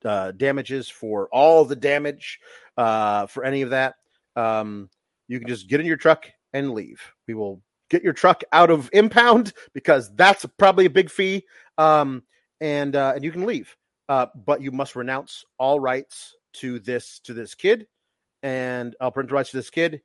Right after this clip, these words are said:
sign this form, and you're never allowed back in the state." Um, which, it's California.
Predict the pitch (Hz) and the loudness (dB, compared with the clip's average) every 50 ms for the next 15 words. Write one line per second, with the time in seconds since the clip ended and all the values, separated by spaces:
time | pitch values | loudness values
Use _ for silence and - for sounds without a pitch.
0 | _ _ _ - 147 139 143 143 131 - - 160 156 156 156 - _ _ _ - | _ _ _ -2 -2 -2 -2 -4 -6 -6 -4 -2 -2 -2 -2 -6 _ _ _ -6
1 | 147 147 143 143 143 143 135 143 143 139 120 131 127 120 - 117 113 - - - | -4 -2 -2 0 0 0 2 2 0 0 0 0 -2 -4 -6 -10 -16 -14 -14 -14
2 | 80 - _ _ _ _ _ _ _ _ _ _ _ _ _ _ - 123 120 117 | -14 -14 _ _ _ _ _ _ _ _ _ _ _ _ _ _ -8 -4 -4 -2
3 | 113 113 110 104 104 98 95 92 _ _ _ _ _ - 147 151 - - - _ | -2 -4 -4 -6 -10 -14 -18 -20 _ _ _ _ _ -6 -6 -6 -8 -10 -20 _
4 | _ _ _ - 147 - - 240 254 214 165 - 175 190 190 185 190 196 185 | _ _ _ -12 -8 -4 -2 2 2 2 2 2 0 -2 -2 -2 -2 -4 -4